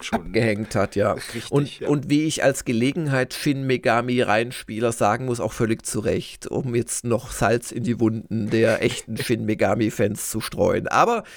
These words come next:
Speaker 2: am Donnerstag wird der Test von dir kommen.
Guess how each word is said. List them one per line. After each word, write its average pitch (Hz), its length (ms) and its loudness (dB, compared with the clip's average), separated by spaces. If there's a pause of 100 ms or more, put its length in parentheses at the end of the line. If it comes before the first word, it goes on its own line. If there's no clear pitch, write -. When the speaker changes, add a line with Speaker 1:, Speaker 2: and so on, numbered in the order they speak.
(200)
Speaker 2:
am 135 160 0
Donnerstag 131 800 2
wird 120 160 0
der 117 260 4
Test - 340 -2
von 190 160 -2
dir 160 160 0
kommen. 147 440 -2